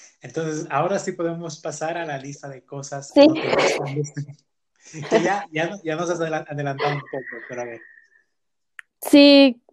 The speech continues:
Speaker 2: pues sí, creo que es fácil. Eh, lo que no me gusta son, es esa parte oscura que tenemos las personas, que en algunos, eh,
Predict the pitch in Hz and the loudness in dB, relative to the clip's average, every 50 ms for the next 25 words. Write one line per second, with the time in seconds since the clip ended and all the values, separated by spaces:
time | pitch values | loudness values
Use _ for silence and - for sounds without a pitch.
0 | _ - 254 247 247 247 233 - - - 254 247 233 220 208 190 - _ _ _ | _ 4 6 6 6 4 0 -2 -6 -4 -2 -2 0 -2 -2 -6 -10 _ _ _
1 | _ _ - 262 262 262 262 254 - - 269 254 247 240 233 214 208 196 202 - | _ _ 2 6 6 6 6 4 4 2 4 4 4 4 4 2 2 2 2 2
2 | - 214 - - - - - _ _ _ _ _ _ _ _ _ - 52 - - | 0 -2 -4 -6 -8 -10 -14 _ _ _ _ _ _ _ _ _ -20 -12 -8 -4
3 | 240 226 226 - 220 202 208 202 - 226 214 202 208 - - - 214 208 208 208 | -4 -2 0 2 0 0 0 -2 -6 -4 -2 -2 -2 0 0 0 0 0 0 0
4 | 202 208 214 214 - 226 226 226 233 240 254 254 247 240 247 247 240 - _ - | -2 -2 -4 -4 -4 -2 0 0 0 2 2 0 0 0 0 -2 -4 -6 _ 0
5 | 262 262 254 262 254 262 254 247 _ _ - 220 214 208 214 208 208 208 208 208 | 2 4 4 2 2 0 -2 -6 _ _ -4 -2 -2 0 0 -2 -2 -4 -4 -6
6 | - - - - 226 240 240 262 _ _ _ _ _ _ _ _ - 247 233 240 | -8 -8 -10 -10 -12 -14 -14 -18 _ _ _ _ _ _ _ _ 2 2 4 4
7 | 240 240 247 233 226 - 226 220 214 220 220 - 214 214 208 208 208 208 214 214 | 4 4 4 4 4 4 2 2 2 0 -2 -4 -4 -2 -2 -2 -2 -2 -4 -6
8 | - - - - 220 214 214 208 - 214 220 - 208 208 202 202 208 202 202 208 | -12 -10 -4 -2 0 0 -2 -2 -4 -8 -6 -4 -4 -2 -2 -2 -4 -4 -6 -8
9 | 208 - 202 214 220 - 220 208 202 208 208 220 220 226 _ _ - - - - | -8 -8 -8 -8 -8 -6 -6 -4 -4 -4 -6 -6 -8 -10 _ _ -12 -6 -4 -2
10 | 220 214 226 220 _ _ _ _ _ _ _ _ _ _ _ _ - - 233 226 | -2 -2 -4 -6 _ _ _ _ _ _ _ _ _ _ _ _ -4 -2 2 4
11 | 226 220 220 220 220 226 233 226 226 233 226 220 - - - 220 220 214 214 208 | 4 4 6 6 6 6 6 6 4 4 2 -2 -8 -6 -4 -2 -2 0 0 0
12 | 208 208 202 208 208 208 208 214 220 | -2 -2 -2 -2 -2 -4 -4 -6 -8